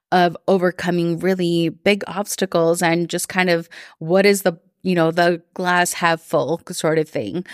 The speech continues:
Um, seeing the world through rose-colored glasses, but also not just in a way that's, you know, bypassing the, the hurt, but really feeling it and moving through it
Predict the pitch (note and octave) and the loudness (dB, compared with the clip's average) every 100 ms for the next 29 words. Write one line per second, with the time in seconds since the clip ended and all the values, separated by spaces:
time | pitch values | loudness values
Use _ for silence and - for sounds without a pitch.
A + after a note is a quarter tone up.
0 | - - - F3 E3 E3 - G#3+ G3+ G3 | -20 -16 -4 -2 0 -4 -2 0 2 2
1 | F3+ E3+ E3 D#3+ E3 F#3 F3 F3+ E3+ E3+ | 2 2 4 2 0 -4 0 0 2 0
2 | - F3 E3 E3 E3+ D#3 F3 - E3 E3 | -4 -2 0 -2 -2 -2 0 0 -2 0
3 | G3 - G3 G#3+ - F#3 F3+ F#3 G#3+ A3 | -2 0 -2 0 2 2 2 2 2 0
4 | G3 G3+ F#3+ - - F#3 F3 E3+ E3+ E3 | -2 0 0 -2 -8 -6 0 0 2 0
5 | D#3+ - - - F3+ D#3+ D#3 F3 F#3+ - | 0 -10 -12 -8 -4 -2 0 2 2 0
6 | E3 E3 - E3 E3+ E3 - - - _ | -4 -4 -4 -2 -2 -6 -12 -20 -20 _
7 | D#3+ E3 E3 E3+ B2+ - - E3+ E3 E3+ | -2 2 2 2 -2 -6 -8 -4 -2 -2
8 | E3 - _ - B3+ C4+ F#3 - - - | -2 -6 _ -6 4 4 4 0 -6 -6
9 | F3+ F3 E3+ - - F#3 G#3+ G#3+ G3 F#3 | -2 2 2 0 -6 -2 2 2 2 -2
10 | F3+ - _ _ _ - A#3+ A#3+ G#3 F#3 | -4 -6 _ _ _ -4 0 2 2 0
11 | F3 E3+ - F3+ F#3 G3+ G3 G3 F#3+ - | 2 0 0 -2 0 0 0 0 -2 -4
12 | F3 E3+ D#3+ D#3 D#3 | 0 2 4 2 0